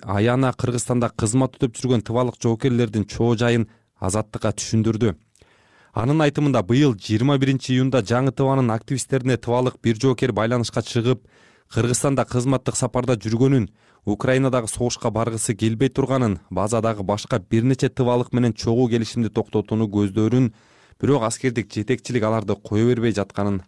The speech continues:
айтып берген. Аба базасындагы аскердик жетекчилик тывалыктарга Украинага баргандан кийин гана келишимден баш тартса болорун билдирген.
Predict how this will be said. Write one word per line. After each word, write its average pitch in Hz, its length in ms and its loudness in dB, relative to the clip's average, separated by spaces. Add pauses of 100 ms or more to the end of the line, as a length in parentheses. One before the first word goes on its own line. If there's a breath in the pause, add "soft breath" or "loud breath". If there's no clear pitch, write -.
айтып - 280 -6
берген. 113 320 0 (140)
Аба 131 280 -2
базасындагы 135 580 -2
аскердик 120 420 -4
жетекчилик 120 500 -2
тывалыктарга 117 640 -2
Украинага 117 560 0
баргандан 113 540 0
кийин 110 400 0
гана 123 200 2
келишимден 110 580 0
баш 104 240 -2
тартса - 280 -4
болорун 104 400 0
билдирген. 90 480 -2